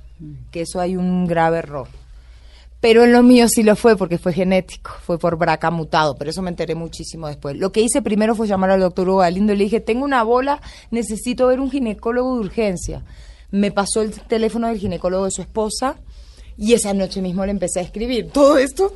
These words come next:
Speaker 2: durante ese programa de tele que yo veía de mi ex. Y ese doctor no me contestaba. Al otro día, insisto, insisto,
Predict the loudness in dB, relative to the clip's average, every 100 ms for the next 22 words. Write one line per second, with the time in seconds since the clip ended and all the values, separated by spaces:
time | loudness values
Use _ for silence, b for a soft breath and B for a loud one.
0 | -2 -2 0 -4 -4 -4 -4 -4 -4 -2
1 | -2 -2 -4 -4 -6 -6 -8 -12 -12 -10
2 | -10 -8 -6 -4 -4 -4 -4 -10 -10 -14
3 | -20 b b b b -12 -8 -4 -4 -4
4 | -4 -4 -6 -10 -10 -12 -14 -12 -14 -14
5 | -18 -18 -18 -20 -20 -20 -12 -6 -4 -4
6 | -4 -6 -4 -6 -6 -4 -4 -4 -6 -6
7 | -6 -6 -4 -6 -10 -10 -10 -10